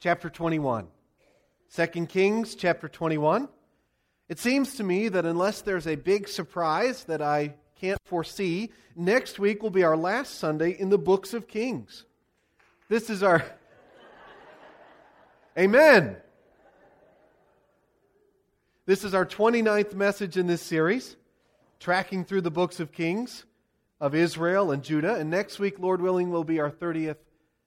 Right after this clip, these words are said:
and last. So it's actually been a short series, much shorter than, say, the book of Romans,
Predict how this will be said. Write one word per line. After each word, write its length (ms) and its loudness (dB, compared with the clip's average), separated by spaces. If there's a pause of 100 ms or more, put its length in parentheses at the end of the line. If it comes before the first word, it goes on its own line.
(260)
and 180 -8
last. 500 -6 (580)
So 60 -10
it's 80 -8
actually 280 -2
been 120 -2
a 40 -6
short 360 2
series, 400 -6
much 200 -6
shorter 340 -4
than, 240 -2 (300)
say, 180 -4
the 80 -4
book 180 -4
of 140 -10
Romans, 540 -4